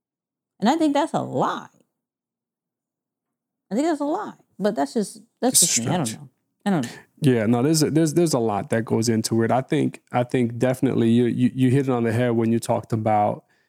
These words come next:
Speaker 2: it gets, it becomes a slippery slope when people start making promises to produce similar outcomes. You know,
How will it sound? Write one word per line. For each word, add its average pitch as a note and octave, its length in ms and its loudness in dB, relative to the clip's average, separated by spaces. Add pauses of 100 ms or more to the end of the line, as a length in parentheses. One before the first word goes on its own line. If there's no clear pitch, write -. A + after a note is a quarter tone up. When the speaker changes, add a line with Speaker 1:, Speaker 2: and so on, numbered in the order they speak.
(220)
Speaker 2:
it A#2 180 0
gets, C#3 380 2
it C3 120 0
becomes C3+ 380 0
a C3 40 2
slippery C#3 460 2
slope C3 460 0
when A#2 100 0
people C3 280 0
start A#2 280 0
making B2 320 0
promises A#2 640 0
to - 120 -4
produce A#2 400 0
similar C#3 540 2
outcomes. A#2 720 -4 (540)
You C3 100 2
know, B2 160 0